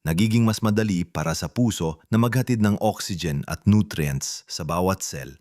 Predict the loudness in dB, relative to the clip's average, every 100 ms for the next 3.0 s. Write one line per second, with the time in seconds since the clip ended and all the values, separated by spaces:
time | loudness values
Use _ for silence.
0 | _ 0 2 4 4 2 2 0 -2 0
1 | -2 -2 -8 -10 -4 -2 -2 -2 -2 -2
2 | -4 -4 -2 2 2 4 2 2 -2